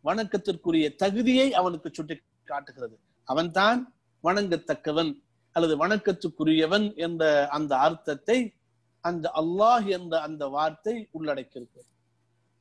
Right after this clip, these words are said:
அந்த இலாஹியத்தோடு சேர்த்து, அவன் இலாகாக இருக்கிறான் என்ற அந்த தன்மையோடு சேர்த்து அல்லாஹ் சுப்ஹானஹு வ தஆலா அவன்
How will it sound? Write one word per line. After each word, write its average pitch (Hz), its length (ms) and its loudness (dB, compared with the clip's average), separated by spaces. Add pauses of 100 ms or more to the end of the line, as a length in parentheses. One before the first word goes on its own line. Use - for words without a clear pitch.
அந்த 233 280 -2
இலாஹியத்தோடு 214 1040 2
சேர்த்து, 156 560 -4
அவன் 175 300 0
இலாகாக 220 680 0
இருக்கிறான் 170 800 -2 (340)
என்ற 185 340 0
அந்த 160 340 -4
தன்மையோடு 180 760 0
சேர்த்து 170 640 -2
அல்லாஹ் 156 320 -2
சுப்ஹானஹு 139 580 -6
வ 127 80 -14 (100)
தஆலா 127 420 0 (400)
அவன் 175 560 0